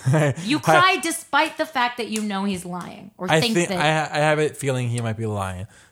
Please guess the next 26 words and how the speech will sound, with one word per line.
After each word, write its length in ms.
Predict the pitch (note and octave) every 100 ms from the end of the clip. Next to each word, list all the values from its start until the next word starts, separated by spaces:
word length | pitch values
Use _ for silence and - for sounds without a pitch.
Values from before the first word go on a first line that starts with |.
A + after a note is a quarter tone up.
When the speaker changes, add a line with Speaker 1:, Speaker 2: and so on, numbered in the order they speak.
| -
Speaker 1:
But 140 | C3
it 20 | E3
doesn't 240 | D#3+ D#3+
matter 240 | D3 E3+
if 100 | F3
he's 160 | D3 C3+
lying, 360 | E3+ F3+ C3 C3
because 160 | C3+
I 20 |
don't 160 | C#3 C#3+
think 100 | C#3+
he's 140 | B2+
lying 220 | B2+ A#2 A2
to 100 | A2
himself. 500 | G#2+ - A#2+ F#2 - - _
He 220 | - G#3
is 240 | G3+ -
feeling 460 | - C3+ A#2+ G#2+ G#2+ -
all 220 | B2 A#2+
of 100 | G#2+
these 200 | A2+ G#2
things 200 | G#2+ F2+
he 120 | F#2+
is 80 | F2+
telling 260 | F2 F2+ -
us. 300 | - -